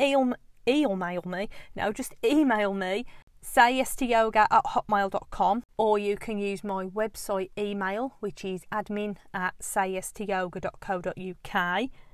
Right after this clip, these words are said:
On Facebook, I'm under Say Yes to Yoga. That's my page.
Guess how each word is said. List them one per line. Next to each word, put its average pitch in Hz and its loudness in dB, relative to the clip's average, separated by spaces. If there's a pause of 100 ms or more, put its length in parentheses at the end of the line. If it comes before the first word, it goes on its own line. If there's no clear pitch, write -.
(260)
On 226 4
Facebook, 269 2 (140)
I'm 214 4
under 202 2 (140)
Say 185 2
Yes 185 -6
to 208 -4
Yoga. 185 0
That's - -12
my 180 -14
page. 208 -6